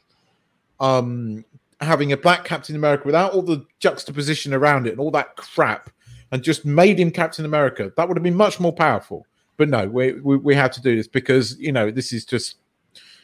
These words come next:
oh, I've had enough of it. Anyway, but Loki could, uh, it could go one of two ways. I have a, I have a feeling it's gonna go the bad way, um,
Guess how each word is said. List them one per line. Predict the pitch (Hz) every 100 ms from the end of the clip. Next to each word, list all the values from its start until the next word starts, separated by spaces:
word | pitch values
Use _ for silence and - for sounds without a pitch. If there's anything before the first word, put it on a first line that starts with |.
| _ _ _ _ _ _ _ _ _ _ -
oh, | 170 165 147
I've | 131
had | 131
enough | 113 104 110
of |
it. | 104
Anyway, | 151 156 135 123 -
but | 196 233
Loki | 226 220 220 214
could, | - - 196 185 -
uh, | 156 147
it | 202 -
could | 214
go | 220 220
one | 196 180
of | 175
two | - 151
ways. | 123 113 143
I | 147
have | 165
a, | 165 139
I |
have | 160
a | 147
feeling | - 208
it's | 170
gonna | - 147
go | 131
the | 117
bad | - 175 165 160
way, | 165 165 156 151 -
um, | 143 139 135 127 123 107 104